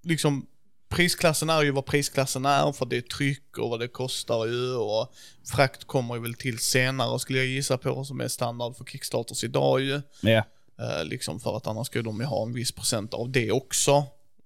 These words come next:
Speaker 1: Därför tar man det oftast ut i efterhand ju. Det är därför man inte betalar det längre rakt av.
Speaker 2: Mm.
Speaker 1: Eh, men kommer det vara till exempel ett introäventyr?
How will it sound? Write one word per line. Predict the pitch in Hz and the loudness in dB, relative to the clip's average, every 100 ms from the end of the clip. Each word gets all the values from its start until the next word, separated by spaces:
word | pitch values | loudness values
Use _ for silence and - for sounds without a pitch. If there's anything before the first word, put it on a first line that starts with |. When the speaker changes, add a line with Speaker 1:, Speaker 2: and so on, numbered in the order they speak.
| - | -10
Speaker 1:
Därför | 135 - | -10 -8
tar | - 123 | -6 -6
man | 120 | -4
det | 113 | -2
oftast | 104 - - - | -4 -6 -10 -10
ut | 127 | -6
i | 113 | -4
efterhand | 123 - 135 104 - | -4 -6 -10 -8 -8
ju. | |
Det | 120 | -6
är | 117 | -6
därför | 120 - | -6 -10
man | 104 | -12
inte | 110 - | -12 -14
betalar | - - 87 85 | -6 -4 -2 -6
det | |
längre | 92 98 92 | -6 -6 -6
rakt | - - - | -4 -6 0
av. | 139 156 - 139 - - - | 4 4 4 -2 -16 -12 0
Speaker 2:
Mm. | 110 - - - | 0 0 -16 -4
Speaker 1:
Eh, | 135 131 - | 2 4 4
men | 160 | 2
kommer | 170 170 | 0 2
det | 160 | 2
vara | 156 | 2
till | 156 | 2
exempel | 139 143 139 | 4 2 4
ett | 139 - | 2 2
introäventyr? | 170 143 127 131 127 135 143 185 | 0 0 2 4 4 0 0 0